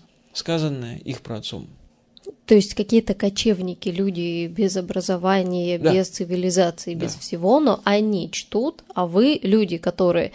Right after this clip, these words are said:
Speaker 2: и с цивилизацией, и со всеми возможностями, и со всем,
Speaker 1: Да.
Speaker 2: со всем, со всем, вы не чтёте.
Speaker 1: Вы не чтите Бога.
Speaker 2: Да.
Speaker 1: То есть эти слушают человека, своего отца, и проявляют исключительную верность его слову.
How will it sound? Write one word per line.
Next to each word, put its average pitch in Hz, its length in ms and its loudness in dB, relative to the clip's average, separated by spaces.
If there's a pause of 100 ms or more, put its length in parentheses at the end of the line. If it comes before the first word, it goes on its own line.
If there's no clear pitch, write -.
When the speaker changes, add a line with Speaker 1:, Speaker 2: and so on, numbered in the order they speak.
(240)
Speaker 2:
и 240 160 4
с 269 100 0
цивилизацией, 202 840 2
и 214 60 0
со 233 160 2
всеми 220 320 2
возможностями, 208 840 -2
и 165 40 -4
со 180 160 0
всем, 180 240 0
Speaker 1:
Да. 143 100 2
Speaker 2:
со - 120 -6
всем, - 260 -12
со - 140 -16
всем, 311 280 2
вы 247 460 2
не 208 440 0 (180)
чтёте. - 500 -4
Speaker 1:
Вы 151 160 4
не 175 140 2
чтите 165 340 -2
Бога. 139 480 0
Speaker 2:
Да. - 320 -8 (240)
Speaker 1:
То - 60 -2
есть - 240 -2
эти 190 240 6
слушают 143 480 0
человека, 151 520 0
своего 120 400 -2
отца, 120 340 -6 (200)
и - 80 -12
проявляют 135 480 -2
исключительную 147 720 -4 (280)
верность 123 480 4
его - 140 -10
слову. - 340 -12